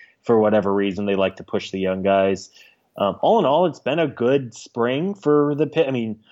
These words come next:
Julio's been quite good. I think he's only given up, is it four runs in twenty-six innings now? Um, you know, Folty's been seemingly,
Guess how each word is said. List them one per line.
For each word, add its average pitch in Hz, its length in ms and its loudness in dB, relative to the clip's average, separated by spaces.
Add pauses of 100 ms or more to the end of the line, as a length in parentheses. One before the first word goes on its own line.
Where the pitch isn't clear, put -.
(160)
Julio's 143 440 4
been 131 340 -4 (140)
quite 131 300 -2
good. 123 180 0
I 123 60 0
think 123 100 -8
he's 120 120 -6
only 127 140 -4
given 123 180 -4
up, 120 220 -4 (180)
is 107 140 -8
it 98 140 -14
four 127 320 2
runs 131 400 0
in 120 180 -4
twenty-six 127 560 -4
innings 127 300 -4
now? 127 420 -2 (420)
Um, 98 560 0
you 113 100 -8
know, 104 140 0
Folty's 120 500 0
been 110 480 -4
seemingly, 113 840 0